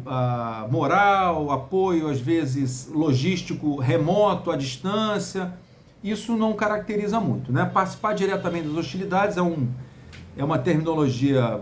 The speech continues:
é, bastante, é, é, discutida no direito humanitário, mas, em síntese,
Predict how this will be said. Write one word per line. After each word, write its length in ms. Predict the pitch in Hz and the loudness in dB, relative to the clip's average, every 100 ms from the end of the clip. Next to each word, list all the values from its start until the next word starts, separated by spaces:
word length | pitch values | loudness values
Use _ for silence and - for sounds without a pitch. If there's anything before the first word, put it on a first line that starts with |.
| 113 | -8
é, 100 | 107 | -10
bastante, 580 | 120 120 190 175 117 156 | -6 -4 -4 -4 -8 -4
é, 60 | |
é, 600 | 127 120 117 123 110 104 95 90 - - - - - - - | -4 -2 -6 -8 -8 -10 -12 -18 -20 -20 -20 -20 -20 -20 -12
discutida 640 | 120 - 185 127 202 233 196 | -8 -4 -2 0 2 2 2
no 100 | 170 | 2
direito 300 | 147 147 127 | 0 0 0
humanitário, 480 | 165 180 180 214 220 | -2 -2 -2 -2 -2
mas, 180 | 233 | -2
em 60 | 247 | -2
síntese, 640 | 240 233 233 240 240 240 | -2 -2 -2 -2 -4 -6